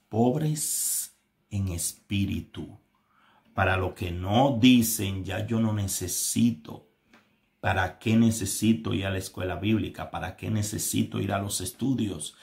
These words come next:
Ya yo me sé eso". Entonces se consideran que ya no necesitan, entonces no son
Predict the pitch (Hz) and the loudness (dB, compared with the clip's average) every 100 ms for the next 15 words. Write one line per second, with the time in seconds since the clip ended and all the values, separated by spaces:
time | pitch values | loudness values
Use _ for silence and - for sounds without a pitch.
0 | - _ 104 101 101 98 95 - 98 98 | -20 _ -2 0 0 -2 -2 -2 -2 2
1 | 107 120 117 104 - - _ _ 95 92 | 4 4 4 0 -6 -12 _ _ -8 -4
2 | - 92 - _ _ - 95 - 95 92 | -4 -4 -8 _ _ -8 -8 -4 -4 -2
3 | 90 85 98 107 113 113 - _ _ 98 | -4 -4 0 2 0 -2 -14 _ _ -2
4 | 92 92 98 95 98 107 107 104 104 104 | -2 -2 -4 0 2 4 4 2 2 2
5 | 101 98 - 90 - 120 113 92 92 92 | 0 -2 -2 -2 2 4 4 0 -4 -6
6 | 95 98 92 95 95 98 98 | -6 -6 -4 -4 -4 -4 -6